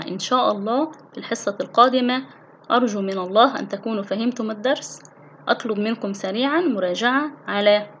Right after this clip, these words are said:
جميع أحكام النون الساكنة، لأن إن شاء الله، والتنوين، لأن إن ص-، إن شاء الله في الجزء الثاني سوف ي-، نتم بمراجعة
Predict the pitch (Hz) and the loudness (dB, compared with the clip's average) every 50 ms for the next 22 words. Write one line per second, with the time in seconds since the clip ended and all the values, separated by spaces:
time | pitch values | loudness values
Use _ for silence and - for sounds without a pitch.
0 | - - - - - - - - - - 202 196 196 226 254 247 190 - - - | -20 -20 -20 -20 -20 -20 -20 -20 -12 -6 -2 0 2 2 4 2 2 0 -2 -8
1 | - - 220 202 190 190 190 196 233 247 247 240 247 - - 214 220 - 247 254 | -4 -2 -2 -2 0 -2 -2 0 0 2 2 0 0 -4 -6 -6 -2 0 2 2
2 | 302 415 - - - - - - - 190 - 208 220 220 208 190 - - 196 196 | 2 0 0 -6 -18 -20 -20 -10 -6 -2 0 0 0 0 0 -2 -4 -4 -4 -6
3 | - - 240 247 240 233 233 240 262 330 359 - - - 226 196 202 202 - 208 | -2 0 0 0 2 0 2 2 2 2 2 -2 -6 -10 -6 -6 -6 -4 -2 -2
4 | 196 202 226 269 320 277 208 - 208 214 208 202 208 208 - - - - 208 208 | 0 2 4 6 6 6 4 2 0 0 0 -2 -2 -4 -4 -4 -4 -2 -2 0
5 | - - 262 240 233 226 214 233 262 294 294 - 233 202 - 196 190 202 233 220 | 2 4 6 6 6 4 2 2 2 0 0 0 -2 0 0 -2 0 -2 -2 -2
6 | 202 - - - - - - 240 262 277 294 339 403 392 - - - - - - | -2 -8 -12 -16 -12 -4 0 2 4 8 8 6 6 4 -4 -14 -20 -20 -20 -20
7 | - - - - - - - - - - - - - - 202 196 202 - 196 196 | -20 -20 -20 -20 -20 -20 -20 -20 -20 -20 -20 -12 -2 0 0 0 2 -2 -2 -2
8 | 196 190 - - - - 202 202 196 196 196 196 190 196 196 196 - 262 277 302 | -2 -4 -4 -8 -8 -4 -2 0 0 0 0 -2 -2 -2 -2 2 4 6 6 8
9 | 320 330 - - 196 202 196 190 190 190 190 190 190 180 208 226 247 254 277 311 | 6 4 4 0 -4 -4 -2 -2 0 0 2 2 2 2 2 2 4 4 4 2
10 | 320 | 2